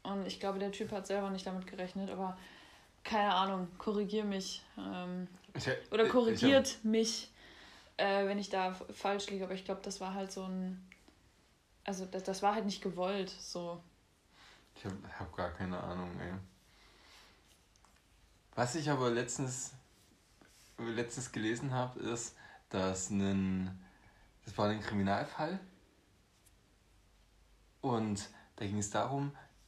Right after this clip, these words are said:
Speaker 2: ich weiß nicht, ob du das mitbekommen hast, da hat jemand angedroht, Lebensmittel zu vergiften. Ich glaub, Babybrei oder irgend sowas.
Speaker 1: Mm, das ist aber schon eine Weile her, glaub
Speaker 2: Ja,
Speaker 1: ich.
Speaker 2: genau. Und derjenige hat Lösegeld eingefordert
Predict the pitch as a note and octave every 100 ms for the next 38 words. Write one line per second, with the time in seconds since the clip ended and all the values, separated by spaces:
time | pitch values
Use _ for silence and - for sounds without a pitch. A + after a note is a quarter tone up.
0 | _ _ - - - - G#2+ A#2+ B2+ C3+
1 | B2+ G2+ C#3+ D3+ - G#2+ G#2 G2 - -
2 | - - - A2+ - B2 A#2 - - A2+
3 | C#3+ C#3 - - A#2+ A#2 A#2+ C#3 C#3+ -
4 | A2+ G2 G#2+ G2+ F#2+ F#2+ - G2+ F#2+ A#2
5 | G2+ C3 C#3 C3+ - G#2 G2 G2+ G2 F2+
6 | G2 F#2+ F#2+ F2+ F2+ - - A3 G#3 G#3
7 | G#3 G#3+ A#3 A3 F#3+ G3 G#3+ A3 F#3+ A#2+
8 | B2+ C3 A#2+ A#2 - - - B2 A2 G2
9 | - - - - - A2 B2 D#3+ D3+ C#3
10 | C#3 A#2+ - - - A#2 D#3 F3+ E3 D#3+
11 | D#3+ D#3+ D#3+ - E3+ F#3+ G#3+